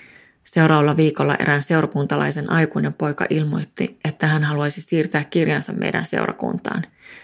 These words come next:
Hän oli perheensä kanssa painut säteilyä Fukushiman ydinvoimalasta ja muutti Itä-Japanista tänne Länsi-Japaniin. Muutaman kuukauden aikana hän oli kiertänyt lähialueen eri seurakunnissa etsien sopivaa hengellistä kotia.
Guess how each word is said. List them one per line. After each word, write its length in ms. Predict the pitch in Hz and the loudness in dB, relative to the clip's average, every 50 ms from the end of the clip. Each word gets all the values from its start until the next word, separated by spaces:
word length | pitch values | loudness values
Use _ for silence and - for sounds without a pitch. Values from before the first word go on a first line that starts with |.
| - - - _ _ _ | -20 -20 -20 _ _ _
Hän 180 | _ - 156 151 | _ 2 2 4
oli 180 | 147 147 151 | 4 4 2
perheensä 520 | 147 - 165 156 151 143 139 143 139 - - - | 2 2 2 2 2 0 0 -2 -4 -8 -10 -6
kanssa 260 | - 143 147 - 147 | -4 -4 -4 -4 -8
painut 420 | - - - 156 147 147 147 139 | -8 -4 -2 -2 0 -2 -2 -4
säteilyä 520 | - 165 156 - 151 147 147 151 147 - - - | -6 -8 -4 -2 -2 0 0 0 0 -2 0 -2
Fukushiman 540 | 170 165 - 165 147 - - 147 143 - | -2 0 2 0 0 0 -2 -4 -2 0
ydinvoimalasta 840 | - 165 170 165 143 - - 156 - 160 - - 151 151 - - - 156 - - - - - - - - - _ _ _ _ _ - - - _ _ _ _ _ - - | 2 2 2 2 2 0 -2 -2 0 0 0 -2 -2 -4 -4 -6 -8 -8 -8 -12 -20 -20 -20 -20 -20 -20 -20 _ _ _ _ _ -20 -20 -20 _ _ _ _ _ -2 0
ja 60 | 151 | 2
muutti 360 | 147 151 151 147 143 - - - | 4 4 4 4 4 2 2 2
Itä-Japanista 800 | - 160 160 165 151 143 151 - - 165 165 156 147 - - | 2 0 2 2 2 2 0 0 0 -2 0 0 -2 -4 -6
tänne 280 | - - 143 147 147 147 | -4 -2 -2 0 2 2
Länsi-Japaniin. 840 | 156 156 151 151 - - - - - - - - - - - 165 147 - - _ _ _ _ _ _ - - - - - - - _ _ _ _ _ | 2 2 2 0 -2 -2 -2 -2 -2 -2 -2 -2 -2 -2 -2 -2 -4 -6 -10 _ _ _ _ _ _ -20 -20 -20 -20 -20 -20 -20 _ _ _ _ _
Muutaman 400 | - 170 165 160 - 151 143 147 | 2 4 4 4 4 2 2 2
kuukauden 540 | - 165 156 151 - 147 143 151 143 - - | 2 2 2 2 2 0 0 0 -2 0 2
aikana 460 | 170 165 165 - - - 156 147 147 - - | 2 2 2 2 0 -2 -2 -2 -2 -4 -2
hän 160 | - 156 147 | -2 0 2
oli 180 | 147 147 147 143 | 2 2 0 0
kiertänyt 520 | - - 170 156 156 - 151 143 143 - | 2 2 2 2 2 0 -2 -2 -2 0
lähialueen 600 | - 160 156 156 147 151 - - 143 147 143 - - | 2 2 2 2 0 0 -2 -2 -2 -2 -2 -2 -2
eri 200 | - 156 160 151 | 0 0 0 0
seurakunnissa 720 | - - 165 160 147 - - - - 147 151 147 - - - - | 0 0 -2 -2 -2 -2 -4 -4 -4 -2 -2 -2 -4 -6 -2 0
etsien 380 | 165 160 160 - - 147 143 | 0 -2 -2 -4 -8 -8 -6
sopivaa 480 | 147 - 151 151 - 156 156 - - - | -4 -6 -4 -2 -2 -2 -2 -2 -6 -6
hengellistä 540 | 160 151 151 156 - - - - - - - | -4 -4 -2 -2 -2 -2 -2 -4 -6 -8 -12
kotia. 400 | - - - - - - - | -8 -6 -8 -4 0 -2 -2